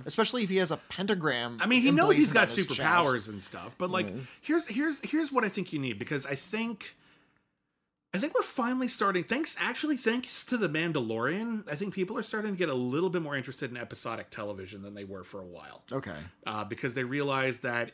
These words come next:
Speaker 2: it can be fun, exciting, there's a lot of different opportunities to explore different facets of a universe,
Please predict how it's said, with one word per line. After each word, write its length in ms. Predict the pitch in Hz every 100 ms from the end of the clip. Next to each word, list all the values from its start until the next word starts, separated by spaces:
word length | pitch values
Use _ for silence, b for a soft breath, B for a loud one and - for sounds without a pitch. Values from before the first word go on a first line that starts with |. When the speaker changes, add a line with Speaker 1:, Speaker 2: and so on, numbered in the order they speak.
| -
Speaker 2:
it 160 | 123
can 200 | - 127
be 380 | 113 110 107 104
fun, 580 | - - 180 185 185 185
exciting, 720 | 110 - - 147 147 151 147 127
there's 160 | 113
a 40 | 110
lot 240 | 110 117
of 80 | 107
different 240 | 113 120
opportunities 640 | 110 110 - 123 120 120 107
to 100 | 113
explore 400 | 101 - 131 123
different 260 | 117 101 104
facets 480 | 131 135 151 147
of 80 | 165
a 60 | 156
universe, 500 | 147 143 143 143